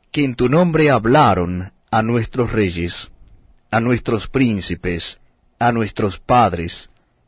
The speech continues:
y a todo el pueblo de la tierra. Tuya es, Señor, la justicia, y nuestra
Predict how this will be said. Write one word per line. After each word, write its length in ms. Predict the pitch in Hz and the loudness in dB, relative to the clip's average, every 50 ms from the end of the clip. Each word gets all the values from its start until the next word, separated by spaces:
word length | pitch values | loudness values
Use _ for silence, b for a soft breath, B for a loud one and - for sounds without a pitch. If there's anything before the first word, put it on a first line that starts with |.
| _ _ _ | _ _ _
y 120 | - 120 113 | -4 -2 -2
a 80 | 107 | 0
todo 200 | - 147 170 165 | 0 0 0 0
el 140 | 160 143 - | 0 -2 -2
pueblo 400 | - 127 139 127 113 95 92 95 | -2 0 2 2 2 2 0 -2
de 80 | 90 92 | 0 0
la 100 | 92 90 | -2 -2
tierra. 520 | - 95 90 85 82 80 82 80 - - _ _ _ _ _ _ _ _ _ _ _ _ _ _ _ _ _ _ _ _ _ _ _ _ _ _ _ _ _ _ _ _ _ _ _ _ _ _ _ _ - | -2 -2 -2 -2 -4 -6 -10 -14 -16 -18 _ _ _ _ _ _ _ _ _ _ _ _ _ _ _ _ _ _ _ _ _ _ _ _ _ _ _ _ _ _ _ _ _ _ _ _ _ _ _ _ -4
Tuya 280 | - 143 139 151 160 | -2 0 2 4 4
es, 160 | 170 175 175 - | 4 4 2 2
Señor, 360 | 165 151 147 151 165 170 156 | 0 0 2 2 2 4 4
la 140 | 151 143 127 | 2 2 2
justicia, 840 | - 127 120 - - - 180 175 - - - 160 160 160 160 160 - - - _ _ _ _ _ _ _ _ _ _ _ _ _ _ - | 0 -2 -2 -2 -2 -2 -2 -2 -2 -4 -6 -4 -4 -4 -4 -6 -8 -14 -20 _ _ _ _ _ _ _ _ _ _ _ _ _ _ -8
y 140 | - 117 | -6 -4
nuestra 640 | 110 127 151 170 151 - - 165 151 151 147 139 - | 0 2 2 2 0 0 0 0 0 0 0 -4 -8